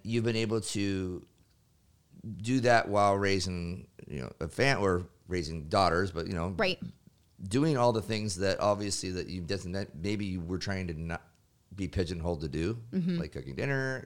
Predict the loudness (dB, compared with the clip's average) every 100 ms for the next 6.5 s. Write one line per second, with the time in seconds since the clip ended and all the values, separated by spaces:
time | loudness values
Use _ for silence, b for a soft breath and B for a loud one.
0 | -6 -2 0 0 0 0 -2 -4 -2 -4
1 | 0 2 2 0 0 0 -2 -2 -4 -6
2 | -8 B B -20 -12 -4 -2 0 0 0
3 | 2 2 2 0 -4 0 2 4 2 0
4 | 0 0 -2 -8 B B B B B B
5 | 2 4 4 2 0 0 2 2 2 2
6 | 0 -2 4 6 6